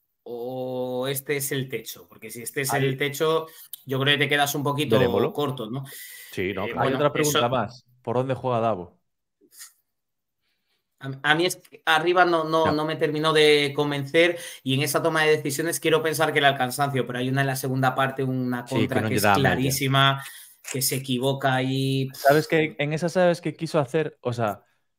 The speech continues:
Speaker 2: quiso hacer varias cosas. Vio la carrera de Mella, no se la pasó y cuando tardas en dar ese pase,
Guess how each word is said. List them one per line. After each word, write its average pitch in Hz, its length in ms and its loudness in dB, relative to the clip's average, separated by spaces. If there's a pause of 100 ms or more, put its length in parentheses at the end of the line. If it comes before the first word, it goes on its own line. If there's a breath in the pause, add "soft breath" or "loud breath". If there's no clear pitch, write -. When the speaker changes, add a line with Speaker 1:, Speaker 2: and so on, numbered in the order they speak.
(380)
Speaker 2:
quiso 151 180 -6
hacer 180 180 -2
varias 165 300 0
cosas. 110 680 -8
Vio 135 240 0
la 117 120 4
carrera 151 280 0
de 160 120 0
Mella, 160 400 -2
no 160 120 -2
se 180 120 -4
la 170 140 0
pasó 160 380 0
y 127 140 -4
cuando 120 340 0
tardas 185 400 0
en 170 120 -4
dar 170 120 2
ese 147 220 -2
pase, 131 480 -4